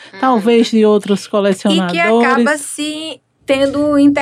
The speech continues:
Speaker 1: interlocução, porque ela também trabalha muito com o saber popular, né? E o, o Celso Brandão, que foi professor da universidade, né, lá do curso de, de jornalismo, ele também é um colecionador da arte popular.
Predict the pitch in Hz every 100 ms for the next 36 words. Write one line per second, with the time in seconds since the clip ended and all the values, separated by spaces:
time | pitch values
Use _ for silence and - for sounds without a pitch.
0 | 277 269 285 294 320 - 269 254 254 240
1 | 240 240 - 214 214 180 226 302 285 226
2 | 208 202 208 190 180 185 185 180 185 185
3 | 185 - 196 190 - 190 175 185 196 202
4 | 202 180 - 180 165 151 147 _ - 190
5 | 269 - _ - - - _ 247 277 277
6 | 262 240 - 226 233 208 202 208 190 202
7 | 190 170 196 208 - 202 - 226 - 196
8 | 214 214 208 190 185 185 180 185 - 175
9 | 160 165 196 175 175 254 180 156 165 175
10 | 170 180 - 180 180 170 180 165 - -
11 | - - 190 185 190 196 180 175 185 202
12 | 214 - 226 240 240 214 220 277 247 240
13 | 196 190 - 185 175 175 185 175 170 170
14 | 202 - - 175 175 170 160